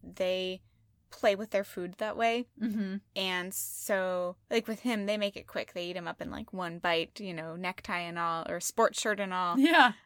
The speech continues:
Speaker 1: Um, and so
Speaker 2: We still don't know what a sports shirt is, Goosebumps.
Speaker 1: <laughs> I think that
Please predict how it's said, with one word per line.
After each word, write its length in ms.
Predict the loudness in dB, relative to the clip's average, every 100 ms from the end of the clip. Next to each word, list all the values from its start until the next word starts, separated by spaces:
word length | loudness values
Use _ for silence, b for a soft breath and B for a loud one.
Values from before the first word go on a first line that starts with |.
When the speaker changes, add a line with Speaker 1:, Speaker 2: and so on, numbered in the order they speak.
| 0
Speaker 1:
Um, 260 | 2 2 -2
and 120 | -4
so 280 | 4 6 8
Speaker 2:
We 80 | 6
still 160 | 0
don't 180 | -6 -8
know 80 | -6
what 120 | -8
a 20 |
sports 340 | -8 -8 -8 -8
shirt 220 | -12 -10
is, 120 | -12
Goosebumps. 460 | -12 -14 -12 -14 -16 -18 -14
Speaker 1:
<laughs> 640 | -12 -12 -14 -16 -20 -12 -4
I 120 | -4
think 420 | -2 -4 -4 -4
that 340 | -2 0 -2